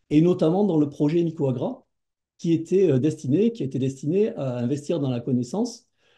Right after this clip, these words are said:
pour développer les connaissances sur les symbioses mycorhiziennes, les mettre, euh,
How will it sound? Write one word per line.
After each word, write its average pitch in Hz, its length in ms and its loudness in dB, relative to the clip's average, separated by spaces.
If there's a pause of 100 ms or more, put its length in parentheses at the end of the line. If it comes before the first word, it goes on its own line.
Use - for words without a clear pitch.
(320)
pour 185 200 2
développer 165 460 6
les 175 100 0
connaissances 143 600 0
sur - 260 0
les 165 60 4
symbioses 151 360 0
mycorhiziennes, 139 800 0
les 156 200 4
mettre, 196 600 -2 (680)
euh, 120 540 2